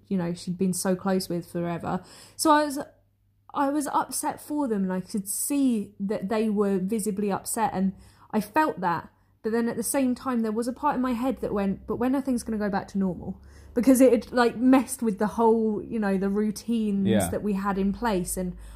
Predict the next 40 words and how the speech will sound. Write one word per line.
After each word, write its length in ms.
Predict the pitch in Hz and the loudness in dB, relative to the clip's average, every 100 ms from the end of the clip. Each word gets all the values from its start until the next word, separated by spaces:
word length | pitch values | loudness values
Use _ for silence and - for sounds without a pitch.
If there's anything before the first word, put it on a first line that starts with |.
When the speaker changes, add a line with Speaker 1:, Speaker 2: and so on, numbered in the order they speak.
| - | -4
Speaker 1:
I 100 | - | 0
had, 180 | 208 214 | 2 0
like, 160 | 208 190 | -2 -2
a 60 | 208 | -2
set 220 | 226 - | -2 -2
way 120 | 208 | -2
of 100 | 196 | 0
doing 240 | 262 240 | 0 0
things. 220 | 190 175 175 | 0 -4 -4
And 80 | 190 | -4
I 40 | |
do 200 | 196 254 | -2 -2
remember 300 | 262 254 233 | -2 -2 -2
in 60 | 220 | -2
my 100 | 220 | -2
head 280 | 220 247 | -2 -4
thinking, 520 | - 220 202 196 196 185 - - - - _ _ _ _ _ | -4 -6 -2 0 0 -2 -8 -18 -18 -20 _ _ _ _ _
"I 80 | 262 | 2
feel 220 | 226 262 | 4 4
really 200 | 233 226 | 4 2
bad 320 | 202 220 226 220 | 2 2 2 -4
for 80 | |
them, 240 | 202 196 196 | -4 -2 -2
and 80 | 196 | -2
I 60 | 196 | -4
feel 420 | 208 196 196 - | -4 -2 -4 -6
bad 540 | 202 220 220 208 202 196 | -6 0 2 2 0 -2
that 180 | 190 180 | -6 -4
they're 420 | 196 196 190 185 - | -2 0 0 -2 -6
so 240 | - 208 | -6 -2
upset." 380 | 190 - 226 202 | -2 -2 -2 0
And 120 | 190 | 0
I, 60 | 196 - - | -4 -8 -4
'cause 180 | 254 | -2
I 100 | 240 | 0
do 220 | 214 247 220 | 0 0 0
have 220 | 196 180 | -2 -2
empathy, 460 | 214 208 - 185 175 | -2 -2 -2 -4 -4
I 80 | 170 | -4
could, 380 | - 226 196 | -4 -4 -4